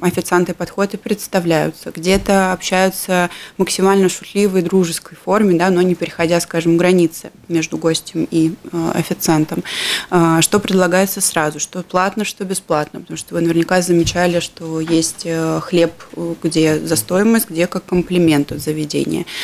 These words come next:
Вот, то есть, э, условно, ну, чтобы я не описывала все вам разделы, ам, м, что принято здесь? Для чего это сделано? Для того, чтобы, э,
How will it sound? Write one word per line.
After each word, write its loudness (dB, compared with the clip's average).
Вот, 4
то 2
есть, 2
э, 4
условно, 4
ну, 4
чтобы -6
я 4
не 4
описывала 0
все -2
вам 4
разделы, 2
ам, 2
м, 4
что 4
принято 2
здесь? -2
Для 0
чего 4
это 0
сделано? -4
Для 0
того, 2
чтобы, 2
э, -2